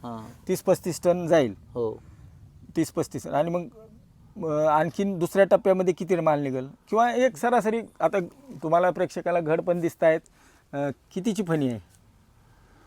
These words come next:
Speaker 1: साधारण एक घड आमचा चौतीस किलोपर्यंत भरतोय.
Speaker 2: हम्म.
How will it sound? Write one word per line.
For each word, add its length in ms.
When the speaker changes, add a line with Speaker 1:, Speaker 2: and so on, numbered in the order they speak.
Speaker 1:
साधारण 400
एक 260
घड 180
आमचा 300
चौतीस 400
किलोपर्यंत 500
भरतोय. 560
Speaker 2:
हम्म. 120